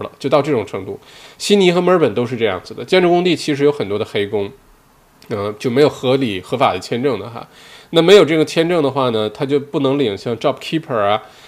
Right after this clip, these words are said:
呃，领这些，这些钱。换句话说，他如果不去干活，他就没有收入，他也没有病假、没有年假，这东西都没有，而且没有办法去要。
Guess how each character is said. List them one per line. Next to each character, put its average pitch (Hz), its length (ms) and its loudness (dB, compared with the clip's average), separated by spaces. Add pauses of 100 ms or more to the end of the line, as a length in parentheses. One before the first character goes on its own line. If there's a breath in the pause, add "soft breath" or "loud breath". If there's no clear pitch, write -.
(140 loud breath)
呃， 113 220 -2
领 113 240 -2
这 151 100 -2
些， 123 340 0 (360)
这 143 100 -4
些 131 100 -4
钱。 107 320 -10 (680)
换 170 200 6
句 151 60 4
话 139 140 2
说， 135 120 0
他 147 140 0
如 143 180 -2
果 160 140 0
不 123 180 -8
去 131 160 -4
干 151 220 -2
活， 101 280 -6
他 127 120 -10
就 120 60 -4
没 113 100 -4
有 110 80 0
收 101 140 -8
入， 92 180 -8 (500 soft breath)
他 - 120 -2
也 139 40 4
没 135 100 4
有 139 80 6
病 135 220 0
假、 120 240 2
没 110 120 -4
有 113 100 0
年 101 240 -4
假， 117 260 0
这 127 140 -4
东 131 160 -2
西 131 60 -8
都 147 100 0
没 123 220 -2
有， 92 140 -6
而 113 180 -6
且 127 100 -4
没 110 100 -4
有 120 80 -2
办 117 140 -6
法 95 60 -6
去 107 160 -12
要。 143 320 -4